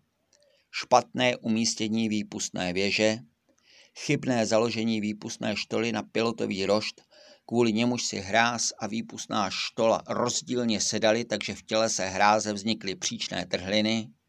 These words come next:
nedostatečné zhutňování ukládané zeminy a další. Žádné z těchto pochybení neoznačil za hlavní příčinu,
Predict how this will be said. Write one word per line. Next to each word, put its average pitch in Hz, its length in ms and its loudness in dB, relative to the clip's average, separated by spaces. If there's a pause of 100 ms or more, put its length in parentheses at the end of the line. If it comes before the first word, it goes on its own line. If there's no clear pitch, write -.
(840)
nedostatečné 120 920 0
zhutňování 113 800 0
ukládané 107 760 0
zeminy 107 640 0
a 107 100 0
další. 95 760 -4 (1800)
Žádné 151 420 4
z - 40 -4
těchto 147 300 -4
pochybení 139 600 0
neoznačil 131 600 -2
za 117 140 0
hlavní 120 340 0
příčinu, 110 600 -6